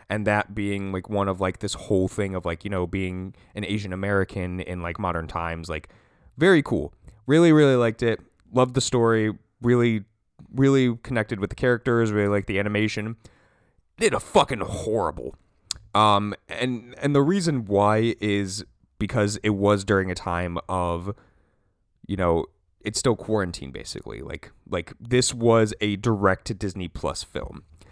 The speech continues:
So the movie was made, the budget was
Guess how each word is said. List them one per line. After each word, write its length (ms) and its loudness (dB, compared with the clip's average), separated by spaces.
So 100 -10
the 100 2
movie 300 2
was 180 2
made, 560 0
the 140 0
budget 360 4
was 300 4